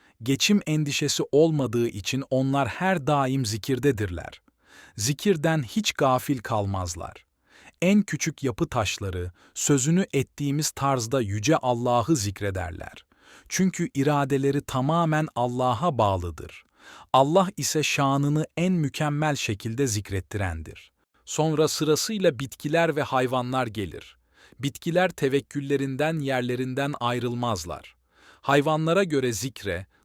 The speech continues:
daha bir tutkundurlar. Çünkü iradeleri hayvanlara göre daha bir azdır, daha bir Allah'a bağlıdır.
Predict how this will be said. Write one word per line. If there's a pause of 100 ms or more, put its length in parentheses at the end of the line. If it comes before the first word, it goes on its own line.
(100)
daha
bir
tutkundurlar. (420)
Çünkü
iradeleri
hayvanlara
göre
daha
bir (100)
azdır, (380)
daha
bir
Allah'a
bağlıdır.